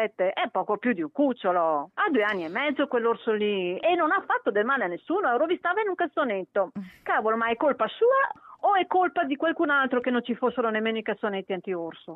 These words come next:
Speaker 1: nelle zone dell'orso? Allora forse lì c'è una volontà di renderli confidenti questi orsi, o no?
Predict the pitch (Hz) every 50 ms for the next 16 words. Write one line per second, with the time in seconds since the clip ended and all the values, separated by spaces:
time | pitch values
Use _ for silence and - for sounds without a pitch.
0 | - - 262 277 262 254 240 196 247 233 220 226 220 208 208 190 180 175 175 -
1 | - 311 440 508 302 226 - - 269 - - 240 254 247 254 254 226 214 196 175
2 | 165 175 170 156 156 160 - 247 339 339 247 240 214 202 202 196 196 190 196 -
3 | 208 185 - - 185 190 185 185 170 175 - 185 170 _ - 185 165 160 165 -
4 | - 294 254 185 147 135